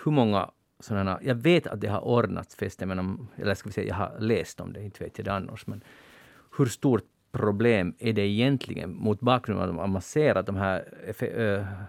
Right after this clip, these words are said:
begränsningarna som infördes för två och en halv vecka sedan börjar ha effekt? Så, så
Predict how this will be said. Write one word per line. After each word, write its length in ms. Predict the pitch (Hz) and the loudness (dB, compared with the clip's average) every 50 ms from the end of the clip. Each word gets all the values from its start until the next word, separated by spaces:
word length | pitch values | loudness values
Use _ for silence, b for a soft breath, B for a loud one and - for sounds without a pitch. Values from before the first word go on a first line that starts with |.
| b b b b b b - | b b b b b b -12
begränsningarna 640 | - 113 104 113 107 127 139 143 131 - - 95 92 | -8 -4 -2 0 4 6 6 6 4 4 0 -2 -2
som 140 | - 107 107 | 0 2 2
infördes 400 | 113 107 101 - 90 87 104 - | 2 2 2 0 -2 -4 -4 -8
för 100 | - - | -10 -10
två 120 | - - | -6 -4
och 80 | 98 98 | -4 -4
en 60 | 95 | -2
halv 140 | 104 101 95 | -2 -4 -4
vecka 220 | 95 - - - | -4 -8 -10 -12
sedan 220 | - - - - 117 | -10 -8 -4 0 2
börjar 200 | 143 139 104 95 | 4 4 4 2
ha 200 | 113 131 - - | 2 0 0 0
effekt? 460 | - - 131 120 - - - - - _ b b b b b b b b b b b b b b | -2 -4 -4 -6 -6 -10 -20 -20 -20 _ b b b b b b b b b b b b b b
Så, 160 | b - 117 - _ | b -6 -6 -6 _
så 280 | - - 123 110 - | -8 -2 0 0 0